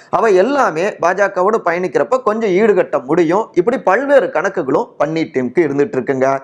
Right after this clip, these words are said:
இரண்டாவது, அதிமுகவை மீட்கணும் அப்படின்னு தீவிரமாக ஒரு பக்கம் பயணங்கள், அஹ், தேர்தல் நெருங்குறதால பல்வேறு மாவட்டங்கள்லயும் போயிட்டு நிர்வாகிகளை சந்திப்பது, அவங்களுக்கு டார்கெட் கொடுப்பது, இப்பவும் கூட பார்த்தோம்னா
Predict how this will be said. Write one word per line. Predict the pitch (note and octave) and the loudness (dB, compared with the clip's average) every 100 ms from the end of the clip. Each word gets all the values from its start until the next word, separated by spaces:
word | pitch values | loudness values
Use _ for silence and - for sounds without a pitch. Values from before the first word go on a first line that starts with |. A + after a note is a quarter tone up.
| - - | -10 -6
இரண்டாவது, | D#3 C#4 C4+ G3 E3+ F3+ | -2 0 0 0 -2 -2
அதிமுகவை | D3 F#3+ B3+ A#3+ G3 E3 D#3 G3+ | -4 -4 -2 -2 0 0 2 0
மீட்கணும் | D#3 G3 - E3+ | -2 -2 0 0
அப்படின்னு | D#3+ B2 E3+ A#3 C3+ | 0 0 2 2 0
தீவிரமாக | G#3 A#3+ A3 E3 D#3 F3+ | 0 4 4 2 0 2
ஒரு | C#3 F3+ | 2 0
பக்கம் | E3+ D3 D#3 D#3 | -2 0 0 0
பயணங்கள், | D3+ E3 D#3+ D3+ E3 D#3+ - | -2 0 -2 0 -2 -4 -6
அஹ், | - C#3+ | -2 0
தேர்தல் | F3 G3+ F3+ | 0 2 0
நெருங்குறதால | D3+ D#3 F3+ D#3+ D3 D3 E3 | 0 0 0 2 2 2 0
பல்வேறு | D#3+ D3+ D#3 D3 | 0 0 2 0
மாவட்டங்கள்லயும் | C#3+ E3 - D#3 C#3+ C3+ D#3+ | 0 0 0 -2 -2 0 0
போயிட்டு | D3 C#3+ | 0 -2
நிர்வாகிகளை | D#3 C#3+ D#3 C#3+ C3+ D3 | -2 0 0 0 -2 -4
சந்திப்பது, | C#3 C#3+ D3+ C#3+ C#3 D#3 | -4 -2 -2 0 2 2
அவங்களுக்கு | C3+ D3 D3 C3 A#2 | 2 0 0 -2 0
டார்கெட் | C#3 D#3 D3+ - | 0 0 -4 -2
கொடுப்பது, | C#3+ B2 C#3 D#3+ F3+ - | -4 -2 0 0 -2 -4
இப்பவும் | - G3 A3 G3+ | 2 2 2 0
கூட | F3 F#3+ - | 0 -2 -2
பார்த்தோம்னா | C#3+ C#3+ E3 G#3+ | -4 -4 -2 -2